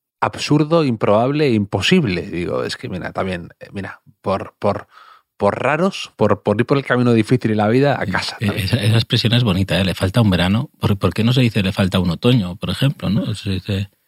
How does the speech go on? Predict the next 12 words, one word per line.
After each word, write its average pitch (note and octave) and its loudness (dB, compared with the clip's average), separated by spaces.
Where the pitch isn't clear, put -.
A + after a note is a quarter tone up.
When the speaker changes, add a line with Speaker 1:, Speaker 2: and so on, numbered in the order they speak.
Speaker 2:
le G2+ 0
fa- - -6
Speaker 1:
Sí, F#2+ -6
a F#2 0
mí, G#2+ 4
una A#2+ 0
de C3+ 0
mis C3 -2
favoritas A#2+ 2
es A#2 0
<laughs> - -
que, - -4